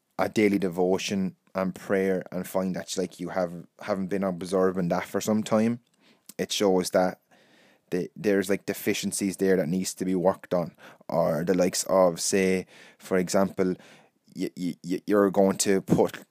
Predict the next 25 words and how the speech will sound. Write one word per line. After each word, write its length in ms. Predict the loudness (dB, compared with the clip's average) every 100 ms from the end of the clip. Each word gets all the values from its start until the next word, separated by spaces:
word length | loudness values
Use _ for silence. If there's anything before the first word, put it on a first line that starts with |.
| -14
ten 260 | -6 0 2
minutes 260 | 2 2
aside 340 | 0 2 4 2
for 120 | 0
breath 320 | 6 6 6
work 420 | 2 0 -4 -16 _ _
a 80 | -6
day, 380 | 0 0 0 -4 _ _ _ _ -8 4
but 280 | 4 4 2
you 120 | 2
have 100 | 2
found 340 | 2 2 4
that 280 | 4 4 0
you've, 260 | -6 -6 -6
you're 220 | -4 -2
missing, 420 | 0 0 0 2
like, 160 | 0 -2 _ _ _ _ _ _
four 400 | -6 0 4 6
out 160 | 6 2
of 120 | -2
seven 360 | 0 0 0 0
days. 400 | 0 2 0 -4
Like, 100 | -6
there's 240 | -6
a, 60 | -6